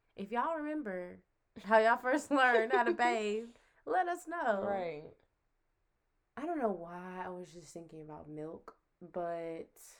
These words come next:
Speaker 2: Ooh.
Speaker 1: I remember <laughs>
Speaker 2: I got some stories, so what you finna ask?
Speaker 1: No, I just remember, and it's just a random thought, like,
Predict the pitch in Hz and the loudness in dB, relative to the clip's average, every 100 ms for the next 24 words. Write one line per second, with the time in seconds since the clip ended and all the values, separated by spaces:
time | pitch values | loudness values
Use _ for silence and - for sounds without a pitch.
0 | _ _ - 165 165 156 - _ 202 226 | _ _ -14 -12 -12 -14 -20 _ 2 2
1 | 269 247 196 202 196 202 220 233 - 170 | 2 -2 -2 -2 -2 -2 0 -2 -4 -4
2 | 170 156 160 - 156 131 156 156 160 165 | -2 -4 -8 -10 -8 -8 -8 -8 -8 -10
3 | 165 156 123 131 131 156 _ _ 240 269 | -12 -10 -8 -6 -6 -10 _ _ -2 4
4 | 233 208 302 359 359 311 277 208 196 214 | 6 6 6 2 -4 -4 -4 -2 -2 -2
5 | 208 180 175 175 196 214 226 208 185 175 | -2 -2 -2 -2 -4 -4 -8 -8 -8 -8
6 | 180 190 180 175 175 | -8 -4 -2 0 -2